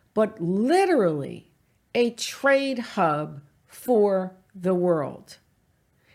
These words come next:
And the United States, with all of our trade, with the strength of all of U S companies, only has about twenty different trade pacts,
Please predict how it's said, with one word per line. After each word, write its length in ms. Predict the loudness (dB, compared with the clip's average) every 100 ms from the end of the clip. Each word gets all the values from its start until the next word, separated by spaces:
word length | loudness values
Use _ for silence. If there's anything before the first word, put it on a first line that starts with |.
| _ -4
And 220 | 0 2
the 80 | 2
United 640 | 0 0 0 0 -2 -4
States, 720 | -8 0 2 2 0 -4 -12 -18 -8
with 260 | -6 -6 -8 -4
all 240 | 0 2
of 140 | 2 2
our 180 | 0 0
trade, 640 | -2 -2 0 0 -2 -6 -14 _ _ _ _ -4
with 180 | -4
the 100 | -2 -6
strength 480 | -4 0 0 0
of 180 | -2 -2 -6 _
all 260 | 0 4 2
of 120 | 2
U 180 | 0 2
S 180 | 2 -2
companies, 840 | -6 -2 -2 -2 -2 -2 -6 -8 -16 _ _ _ _
only 400 | 0 2 0 -2
has 540 | -4 -6 -4 -4 -4 -4
about 360 | -2 -4 -6
twenty 720 | -12 -8 -6 -6 -8 -8 -8 -6
different 540 | -6 -6 -6 -8 -10
trade 600 | -16 -8 -2 0 -2 -4
pacts, 640 | -10 -8 -8 -10 -16 -18 -18